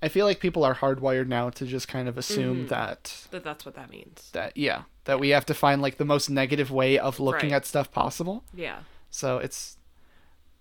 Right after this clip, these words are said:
Speaker 1: I don't know, I think it's kinda ridiculous,
Speaker 2: Yeah,
Speaker 1: but
Speaker 2: I, I think it is too. I mean, that's, it's one of those things that could be misunderstood just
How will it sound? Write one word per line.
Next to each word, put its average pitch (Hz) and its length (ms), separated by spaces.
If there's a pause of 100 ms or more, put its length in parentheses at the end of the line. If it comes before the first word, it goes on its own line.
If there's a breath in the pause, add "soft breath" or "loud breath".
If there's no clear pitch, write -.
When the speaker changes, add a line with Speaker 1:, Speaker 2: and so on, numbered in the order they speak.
(420)
Speaker 1:
I 139 60
don't 120 100
know, 120 60
I 131 100
think 127 180
it's 120 120
kinda 120 200
ridiculous, 123 420
Speaker 2:
Yeah, 269 140 (120)
Speaker 1:
but 277 180
Speaker 2:
I, 247 80
I 277 60
think 285 160
it 214 100
is 185 220
too. 160 400
I 196 100
mean, 180 460 (100)
that's, - 480 (540)
it's 214 520
one 240 220
of 233 80
those 202 220
things 190 280
that 170 140 (460)
could 180 180
be 175 140
misunderstood 160 960
just 160 220